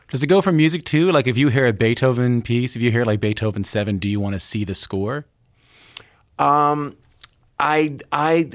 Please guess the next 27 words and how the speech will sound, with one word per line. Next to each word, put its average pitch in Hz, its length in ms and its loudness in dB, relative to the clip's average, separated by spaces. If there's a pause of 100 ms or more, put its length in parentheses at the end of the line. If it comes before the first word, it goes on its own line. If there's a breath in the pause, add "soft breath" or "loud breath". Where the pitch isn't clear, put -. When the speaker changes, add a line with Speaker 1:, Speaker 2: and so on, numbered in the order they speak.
Speaker 2:
I 151 160 2
do 180 240 -2
see 180 300 0
images 98 920 -2 (220)
in 113 200 0
that, 90 420 -4 (200)
and 120 180 0
I 120 100 -2
do 143 400 -4
think 160 640 -4
sometimes 104 880 -4 (420 loud breath)
what 127 260 2
that 127 240 -2
would 113 200 -8
be 110 160 -4
a 101 80 -2
good 117 360 0
accompaniment, 98 960 -6 (260)
accompaniment 107 800 -6
to. 117 500 -2 (380 loud breath)
And 117 140 0
there's 113 180 0
been 117 420 0
many 156 260 0
cases 92 880 -2
in 98 180 -2
working 107 540 -2